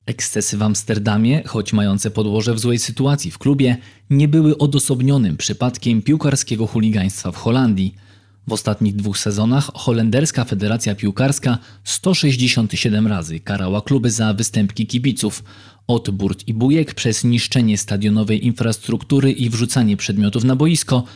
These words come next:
po obraźliwe gesty i wulgarne bądź rasistowskie przyśpiewki. Za te incydenty odpowiadają stosunkowo nieliczne grupy lub wręcz pojedyncze osoby, ale w ten sposób wpływają na obraz całej holenderskiej piłki.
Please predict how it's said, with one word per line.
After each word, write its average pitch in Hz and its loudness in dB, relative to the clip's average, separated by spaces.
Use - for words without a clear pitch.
po 180 2
obraźliwe 123 2
gesty 117 0
i 113 0
wulgarne 131 4
bądź 110 2
rasistowskie 110 -4
przyśpiewki. - -6
Za 127 0
te 175 0
incydenty 143 2
odpowiadają 117 2
stosunkowo 113 0
nieliczne 113 2
grupy 104 0
lub 127 2
wręcz 113 0
pojedyncze 107 2
osoby, 107 0
ale 170 2
w 165 -2
ten 147 0
sposób 131 -2
wpływają 120 2
na 113 2
obraz 107 -2
całej 123 0
holenderskiej 98 -2
piłki. 104 -4